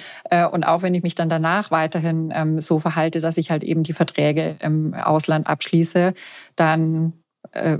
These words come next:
ja, war ich während Corona sozusagen auch nicht safe. Also, ähm, es, die, dieser eine Vertrag, klar, ist mit Sicherheit, ähm, äh, zu wenig. Aber wenn ich eben eine leitende Position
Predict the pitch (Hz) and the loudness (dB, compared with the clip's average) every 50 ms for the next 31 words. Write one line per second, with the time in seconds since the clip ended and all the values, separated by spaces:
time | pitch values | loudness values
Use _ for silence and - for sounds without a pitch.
0 | - - 156 165 156 151 151 147 - - - 180 170 170 170 - - - 160 151 | 0 2 4 4 4 4 2 -2 -4 -8 -8 -6 -6 -6 -6 -6 0 2 2 2
1 | 156 156 - 165 160 160 165 147 - - 165 156 170 165 160 160 160 160 - 165 | 2 2 2 0 2 2 0 0 0 -2 0 0 0 0 0 0 0 -2 -2 -2
2 | 160 160 160 151 - - 170 156 151 147 151 - - 151 156 - - 143 135 - | -2 -2 -2 -4 -2 0 2 2 2 2 0 2 2 2 0 0 -2 -4 -4 -2
3 | - - 131 131 127 131 143 - 151 151 143 156 151 147 143 - - - - - | -4 -4 -2 -2 -2 -4 -4 -2 -2 0 0 0 0 0 -2 -4 -10 -14 -16 -18
4 | - _ - - 160 156 147 151 151 151 156 156 - - 202 - - _ _ _ | -18 _ -2 2 2 4 4 4 4 4 2 0 -2 -6 -14 -20 -20 _ _ _
5 | - 262 269 262 - _ - - _ _ - _ _ - - - _ - - - | -20 -18 -16 -16 -16 _ -20 -20 _ _ -20 _ _ -20 -20 -20 _ -14 -2 2
6 | 180 175 147 - - _ - 190 180 - 180 180 175 160 - 147 160 185 202 - | 2 2 2 2 0 _ 4 4 4 6 4 4 4 4 2 0 0 0 0 0
7 | 208 180 - - 170 165 170 165 - _ - - 170 165 175 175 - - 156 - | 0 -2 0 0 0 0 0 -2 -4 _ -4 -2 0 0 0 0 -2 -4 -4 -2
8 | 170 151 - 185 175 170 185 175 170 170 160 160 156 156 - - - 160 160 160 | -2 -2 0 -2 0 0 0 0 2 2 2 0 0 -2 -6 -6 -4 -2 -2 -2
9 | 156 151 - - 165 151 147 - - 156 135 160 165 180 190 196 196 202 - - | -2 -2 -2 -2 -2 -2 -2 -2 -2 0 2 4 4 4 4 4 4 2 0 -4
10 | - - - - - - - - - 156 160 165 170 175 175 180 175 175 170 175 | -12 -18 -16 -16 -18 -18 -10 -2 0 2 4 4 4 2 2 2 2 2 2 0
11 | 170 165 - - - - 165 160 165 175 180 - - 170 170 175 165 165 160 160 | 0 -2 -4 -6 -6 -2 0 0 2 2 0 0 0 0 2 2 2 2 2 2
12 | 151 156 165 - 185 165 160 143 - - 170 160 165 156 - - - 170 160 160 | 2 0 0 0 0 0 0 0 0 0 0 2 0 0 0 0 2 2 4 4
13 | 156 156 156 143 | 2 2 0 -2